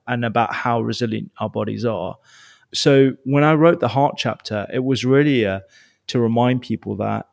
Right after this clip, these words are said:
your heart isn't just something that you think of when you're in your forties and fifties, because that's when you ha-, you typically have heart attacks.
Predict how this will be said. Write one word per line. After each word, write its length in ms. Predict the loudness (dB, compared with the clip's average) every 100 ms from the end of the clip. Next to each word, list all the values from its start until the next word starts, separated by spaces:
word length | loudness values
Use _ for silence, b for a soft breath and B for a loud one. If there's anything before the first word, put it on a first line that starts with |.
| -10
your 460 | -2 2 2 0
heart 400 | -2 0 0 0
isn't 240 | -4 -4 -4
just 160 | -6
something 260 | -6 -6 -6
that 140 | -6
you 80 | -8
think 340 | -8 -6 -6
of 260 | -4 -4 -4
when 160 | -6 -4
you're 160 | -2
in 100 | -2
your 100 | -4
forties 420 | -4 -4 -4 -6
and 140 | -8 -6
fifties, 560 | -8 -6 -8 -6 -8
because 280 | -10 -10 -6
that's 280 | -6 -6 -4
when 360 | -4 -2 -4 -8 B B B B
you 240 | -4 -2 -2
ha-, 300 | -4 -4 -6
you 120 | -8
typically 360 | -8 -8 -8 -8
have 140 | -8
heart 300 | -4 -4 -4
attacks. 440 | -8 -10 -12 -12